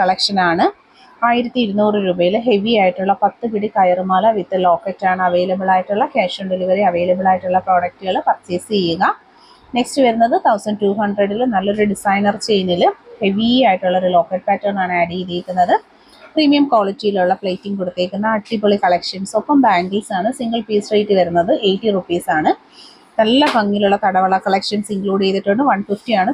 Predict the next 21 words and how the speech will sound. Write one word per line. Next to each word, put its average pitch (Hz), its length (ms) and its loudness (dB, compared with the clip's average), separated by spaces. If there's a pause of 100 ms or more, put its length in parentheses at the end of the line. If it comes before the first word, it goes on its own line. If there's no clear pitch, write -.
സിംഗിൾ 202 300 -2
piece-ിന്റെ 196 400 0
റേറ്റ് 180 300 -2
വരുന്നത്. 185 360 2 (300)
Beautiful 240 500 2
and 202 100 -2 (100)
premium 233 400 0
collections 202 440 0 (100)
with 202 140 -2 (140)
gold 220 240 4 (100)
finishing 190 420 -4 (120)
ആണ്. 156 160 2 (640)
നമുക്കൊരു 254 340 2
ബ്രൈഡൽ 220 400 2
വെയേഴ്സ് 214 420 0
ആയിട്ടും 196 300 -2 (100)
പാർട്ടി 214 360 -2
വെയർ 196 240 2
ആയിട്ടും 180 300 0
ഒക്കെ 311 140 0 (480)
അല്ലാതെ 247 280 2